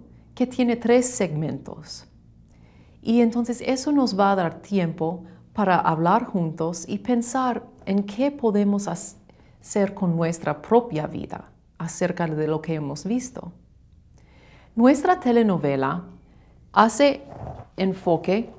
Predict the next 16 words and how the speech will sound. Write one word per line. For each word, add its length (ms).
en 340
esta 300
familia, 720
la 100
familia 500
Sierra. 540
Y 220
hoy 500
específicamente, 1400
el 180
episodio 580
se 160
trata 420
de 480
Grandpa 460
Johnny 560